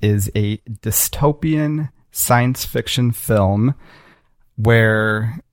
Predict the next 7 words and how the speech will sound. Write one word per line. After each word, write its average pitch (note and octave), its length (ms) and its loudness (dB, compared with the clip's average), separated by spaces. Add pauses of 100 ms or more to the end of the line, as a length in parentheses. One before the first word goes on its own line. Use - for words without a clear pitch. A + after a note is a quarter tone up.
(240)
a A2 580 0 (1900)
vague, C#3+ 720 4 (140)
unknown C3+ 1500 0 (180)
kind B2+ 340 2
of A#2 500 0 (440)
maybe B2 320 4
government B2 1000 2